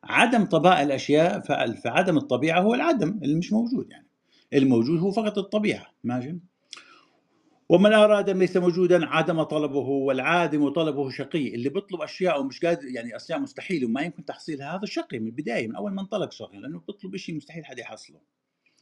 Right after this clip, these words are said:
فمن أراد الموقوتات وأراد أن تكون قنيته، آه، ومحابه منها شقي. إذا، إذا أنت خصيت ملكيتك وق-، ومحبوباتك في هاي الأشياء الحسية، راح تشقى،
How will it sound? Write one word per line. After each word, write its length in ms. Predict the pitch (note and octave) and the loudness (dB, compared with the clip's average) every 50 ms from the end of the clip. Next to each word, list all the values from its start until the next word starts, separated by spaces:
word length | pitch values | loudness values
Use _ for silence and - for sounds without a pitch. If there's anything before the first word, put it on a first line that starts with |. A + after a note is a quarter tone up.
| _ _ _ _ _ _ _ _ _ _ _ _ | _ _ _ _ _ _ _ _ _ _ _ _
فمن 300 | - D3+ D#3 G3 G#3 G#3 | 0 2 4 4 4 4
أراد 340 | G3+ G#3 A3+ B3+ C4 A3+ A#3 | 4 4 6 6 6 4 4
الموقوتات 920 | A3 G#3+ G#3+ G#3+ G#3 G3+ - G#3 G3+ G3 G3+ G#3+ F#3+ F3 C#3 A2+ - B2 | 6 6 8 6 6 4 2 0 0 2 4 6 6 6 6 4 2 0
وأراد 280 | B2+ C#3+ D#3 E3+ E3+ | 2 2 2 2 2
أن 120 | E3+ D#3 C3 | 0 -2 -2
تكون 340 | F3 E3+ - F#3+ F#3 F3 | -2 -2 -2 -2 -2 -2
قنيته، 760 | D#3 - F3+ F3 E3+ F3+ F3+ F#3 F3+ D#3 C#3+ D3+ B2+ A2+ G2+ F#2 _ _ _ _ _ _ _ _ _ _ _ _ _ _ _ _ _ _ _ _ _ _ _ _ _ _ _ _ _ _ _ _ _ _ _ - | -2 -4 -6 -8 -6 -6 -8 -8 -10 -14 -10 -10 -10 -10 -12 _ _ _ _ _ _ _ _ _ _ _ _ _ _ _ _ _ _ _ _ _ _ _ _ _ _ _ _ _ _ _ _ _ _ _ _ -8
آه، 320 | A2+ A#2 A#2 A2+ A2+ A2 | -2 0 2 2 2 2
ومحابه 1000 | A2 A2 B2 B2+ C3 C#3 - - - G3 G#3 G3+ F3+ C3 C3+ D#3 D3 C#3 D3 D3 | 0 2 2 2 2 2 2 4 6 6 6 6 4 0 0 0 2 4 4 4
منها 500 | D3+ F3+ A3 A#3 A#3 G3+ F#3+ B3 C4 C4 | 4 4 4 4 4 4 4 2 2 2
شقي. 420 | B3+ - - - - - G#2+ F#2 - _ _ _ _ _ - | 2 0 0 0 -2 -2 -6 -10 -12 _ _ _ _ _ -8
إذا، 160 | C3 A#2 C3+ C#3 | -2 0 0 0
إذا 380 | A#2+ A2 A3 B3+ A#3+ A#3 G#3 | 0 0 0 0 0 0 0
أنت 260 | - A3 C#4 C#4+ - G#3 | 2 2 2 4 4 2
خصيت 640 | - - D#3 C#3 - - - B3+ A3 F3+ - - | 0 0 -2 -4 -4 -2 0 2 2 2 2 0
ملكيتك 800 | C#3+ C#3+ D3 C#3+ D3 - - B3+ B3 G#3 - - - A2 G#2 - | 2 4 4 2 2 0 0 2 2 2 0 0 -2 -4 -2 -2
وق-، 260 | A#2 A2+ - - C3+ | -4 -4 -2 -2 -4
ومحبوباتك 840 | B2+ B2 C3 C3 B2 B2+ - - C3 C#3+ C#3+ F#3+ F#3+ E3+ - C3+ B2 | -2 0 -2 -2 -2 -2 -4 -4 -4 -2 0 2 0 0 0 -4 -6
في 120 | - C#3+ D3 | -4 -2 -2
هاي 140 | E3 F#3 G3 | -2 -2 -2
الأشياء 300 | F3+ D3+ - - E3 D#3 | -4 -6 -6 -4 -6 -6
الحسية، 420 | D3 - - C#3+ - - D#3 D3+ | -6 -8 -12 -14 -12 -8 -8 -6
راح 100 | C#3 - | -6 -8
تشقى، 480 | - - F3 - - - E3 E3+ E3 | -10 -14 -16 -16 -12 -8 -8 -8 -8